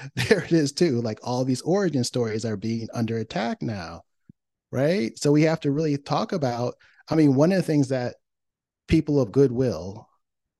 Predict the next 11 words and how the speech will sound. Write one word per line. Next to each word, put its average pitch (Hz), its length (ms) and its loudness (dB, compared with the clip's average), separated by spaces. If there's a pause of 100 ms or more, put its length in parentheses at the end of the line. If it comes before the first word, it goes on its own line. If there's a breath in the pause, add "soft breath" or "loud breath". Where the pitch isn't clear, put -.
(400)
have 135 220 -2
to 110 100 -2
do, 95 500 -2 (800)
and 123 120 -6
this 156 120 -2
becomes, 135 360 0
like, 117 200 -6
a 98 60 -8
real, 120 600 -2
you 123 120 -4
know, 95 380 -6